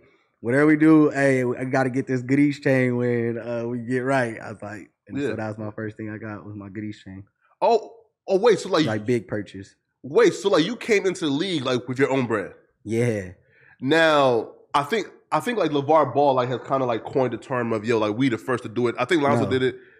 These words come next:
Speaker 2: So
Speaker 1: No.
Speaker 2: you actually was the first to do it.
Speaker 1: No, yeah, you can check the paperwork. My brand in t-, two thousand fourteen, like, I,
Speaker 2: Yeah.
Speaker 1: but me and then, like, some other players, like, we start, not nobody's dad, nobody,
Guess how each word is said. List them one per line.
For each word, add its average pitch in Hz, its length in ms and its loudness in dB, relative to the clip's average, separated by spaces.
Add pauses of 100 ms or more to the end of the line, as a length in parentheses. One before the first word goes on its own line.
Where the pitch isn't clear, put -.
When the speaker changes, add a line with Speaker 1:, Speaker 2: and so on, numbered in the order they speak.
Speaker 2:
So - 180 2
Speaker 1:
No. 143 60 6
Speaker 2:
you 220 160 4
actually 190 200 4
was 139 80 4
the 131 60 -4
first 131 200 0
to 120 60 -2
do 107 160 -4
it. - 60 -4
Speaker 1:
No, 127 140 0
yeah, 123 220 0
you 127 140 0
can 143 120 -2
check 135 220 -4
the 131 80 -4
paperwork. 110 500 0
My 120 220 -2
brand 127 340 0
in 123 320 -2 (160)
t-, 117 120 -16
two - 120 -8
thousand 127 240 0
fourteen, 127 640 -2
like, 101 340 -12
I, 113 180 -4
Speaker 2:
Yeah. 90 80 -4 (200)
Speaker 1:
but 107 300 -6 (340)
me 143 520 4
and 131 160 -2
then, 117 520 -2
like, 110 400 -6
some 127 180 -4
other 127 160 0
players, 139 420 2
like, 110 220 -8
we 143 280 0
start, 104 260 -6
not 123 220 -6
nobody's 135 440 -2
dad, 131 500 -2
nobody, 127 500 -4